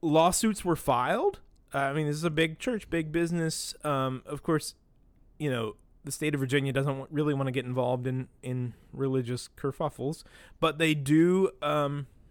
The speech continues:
require churches to uphold their own constitution in, in instances like this. I think part of the problem was, um, there's something about, like, if, if someone has not been present in church for eight weeks in a row, they could be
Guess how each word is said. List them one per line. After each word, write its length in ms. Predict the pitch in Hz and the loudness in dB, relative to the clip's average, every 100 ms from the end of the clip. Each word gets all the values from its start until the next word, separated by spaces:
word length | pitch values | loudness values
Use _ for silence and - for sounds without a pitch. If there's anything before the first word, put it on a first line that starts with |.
| _ _ _ _ - | _ _ _ _ -4
require 540 | 143 - 120 120 135 | -4 0 -2 0 -2
churches 440 | 131 139 135 143 | -2 -4 -4 -6
to 120 | - 110 | -4 -4
uphold 300 | 110 135 131 | -2 -4 -2
their 160 | 117 | -4
own 140 | 123 131 | -4 -4
constitution 760 | 131 127 135 127 131 - 247 - | -6 -8 -10 -8 -8 -6 -8 -8
in, 140 | 143 131 - | -12 -12 -14
in 140 | 131 | -12
instances 440 | 127 123 135 127 123 | -10 -10 -10 -8 -6
like 160 | 120 | -8
this. 200 | 127 131 - - - | -6 -8 -10 -18 -6
I 100 | 160 | -4
think 200 | 226 233 | -2 -2
part 180 | 196 190 | 0 -2
of 40 | |
the 80 | 180 | -2
problem 360 | 175 170 165 151 | -4 -4 -4 -4
was, 300 | 143 135 131 _ | -4 -6 -10 _
um, 400 | 143 127 113 113 - - _ _ _ _ - - - - - | -8 -6 -8 -12 -16 -20 _ _ _ _ -20 -20 -20 -16 -8
there's 180 | 175 | -6
something 260 | - 247 240 | -4 -4 -2
about, 360 | 185 170 165 - - | -4 -4 -6 -10 -8
like, 280 | 170 143 131 - - - - | 0 0 0 -14 -20 -20 -8
if, 260 | 160 156 - - - - - | -2 -2 -4 -18 -20 -14 -6
if 120 | 156 | -2
someone 300 | - 202 196 | 0 0 0
has 180 | 170 147 | -2 -2
not 280 | 147 151 156 | -2 -2 -2
been 160 | 160 | -4
present 480 | - 147 139 156 151 | -4 -4 -2 -2 -4
in 160 | 147 139 | -6 -6
church 340 | 147 131 - | -2 -2 -4
for 220 | - 123 - | -8 -8 -2
eight 220 | 147 143 | -4 -2
weeks 320 | 147 147 - | -4 -2 -2
in 80 | 147 | -2
a 60 | |
row, 520 | 127 131 113 104 104 113 - - | 0 0 0 -2 -4 -8 -14 -12
they 140 | - | -8
could 220 | 135 131 120 | -6 -6 -6
be 320 | 120 120 | -6 -6